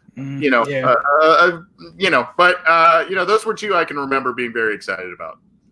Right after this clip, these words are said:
Speaker 1: Yeah, I have to, I have to second that. I'm not gonna lie. I definitely was a huge Rey Maualuga fan coming out of college,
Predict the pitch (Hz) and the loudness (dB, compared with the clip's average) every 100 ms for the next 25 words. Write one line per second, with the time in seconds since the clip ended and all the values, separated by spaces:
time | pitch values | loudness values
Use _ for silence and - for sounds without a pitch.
0 | _ 156 185 143 151 165 160 160 156 139 | _ 2 2 4 2 2 -2 -2 -2 -2
1 | 131 135 165 160 151 165 151 139 135 131 | -4 -2 -2 -2 -4 -4 -2 -2 -2 0
2 | 190 196 180 170 156 143 123 - - _ | 0 0 2 2 2 2 0 -4 -18 _
3 | _ 185 156 165 170 170 160 151 151 143 | _ -8 0 0 0 -4 -2 -2 -2 -4
4 | 139 135 131 123 - 143 165 165 156 147 | -4 -6 -8 -14 -12 -12 -4 -2 -2 -2
5 | 147 143 139 139 135 135 139 131 127 135 | -2 -2 -2 -2 -4 -6 -6 -6 -6 -6
6 | 127 120 117 131 117 117 - | -4 -6 -4 -6 -6 -8 -14